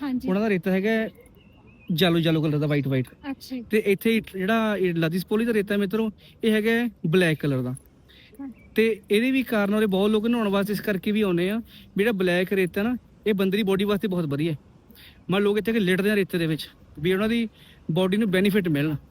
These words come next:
Speaker 2: ਮਿੱਤਰੋ, ਆ ਵੀ ਪਿਆਸਾ ਇੱਕ ਛੋਟਾ ਜਿਹਾ, ਛੋਟੀ ਜਿਹੀ ਪਾਰਕ ਬਣਾਈ ਹੋਈ, ਬਹੁਤ ਸੋਹਣੀ ਬਣਾਈ ਹੋਈ ਪਾਰਕ।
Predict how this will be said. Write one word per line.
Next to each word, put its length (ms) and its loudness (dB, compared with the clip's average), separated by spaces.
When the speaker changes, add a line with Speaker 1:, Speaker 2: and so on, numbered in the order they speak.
Speaker 2:
ਮਿੱਤਰੋ, 260 -2
ਆ 80 -2
ਵੀ 100 0
ਪਿਆਸਾ 340 -2
ਇੱਕ 100 -6
ਛੋਟਾ 280 -6
ਜਿਹਾ, 160 -6
ਛੋਟੀ 200 2
ਜਿਹੀ 120 2
ਪਾਰਕ 260 0
ਬਣਾਈ 180 4
ਹੋਈ, 60 0
ਬਹੁਤ 180 0
ਸੋਹਣੀ 220 0
ਬਣਾਈ 220 0
ਹੋਈ 80 0
ਪਾਰਕ। 360 -4